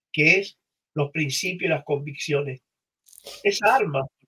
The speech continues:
es indestructible, y eso es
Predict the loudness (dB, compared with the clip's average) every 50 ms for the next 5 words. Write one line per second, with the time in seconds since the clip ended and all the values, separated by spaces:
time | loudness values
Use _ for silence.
0 | _ _ _ _ _ 4 4 4 4 0 0 0 0 0 0 -4 -8 -10 -8 _
1 | -8 -6 -6 -6 -6 -8 -8 -10 _ _ _ _ _ _ _ _ _ _ _ _
2 | _ _ _ _ 8 8 8 8 8 4 4 4 4 4 2 -4 -10 _